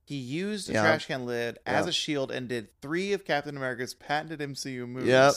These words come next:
Speaker 2: yep, <laughs> he did.
Speaker 1: So that's part of the costume,
Speaker 2: Some
Speaker 1: I think.
Speaker 2: real dork stuff.
Speaker 1: <laughs> That's
Speaker 2: Some
Speaker 1: real.
Speaker 2: real dork
Speaker 1: So I think
Speaker 2: stuff.
Speaker 1: that's part of the outfit.
Speaker 2: Yeah.
Speaker 1: So we're taking Kenny, putting him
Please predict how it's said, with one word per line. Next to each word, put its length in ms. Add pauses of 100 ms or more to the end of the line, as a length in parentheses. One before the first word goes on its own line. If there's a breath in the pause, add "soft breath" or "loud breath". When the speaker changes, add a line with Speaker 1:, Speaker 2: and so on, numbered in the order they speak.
Speaker 2:
yep, 320
<laughs> 60
he 160
did. 380
Speaker 1:
So 180
that's 320
part 160
of 80
the 40
costume, 520
Speaker 2:
Some 60
Speaker 1:
I 20
think. 140
Speaker 2:
real 260
dork 360
stuff. 300
Speaker 1:
<laughs> 0
That's 320
Speaker 2:
Some 320
Speaker 1:
real. 240
Speaker 2:
real 560
dork 300
Speaker 1:
So 60
I 20
think 140
Speaker 2:
stuff. 80
Speaker 1:
that's 200
part 300
of 20
the 140
outfit. 480
Speaker 2:
Yeah. 220 (100)
Speaker 1:
So 120
we're 140
taking 240
Kenny, 460 (100)
putting 220
him 280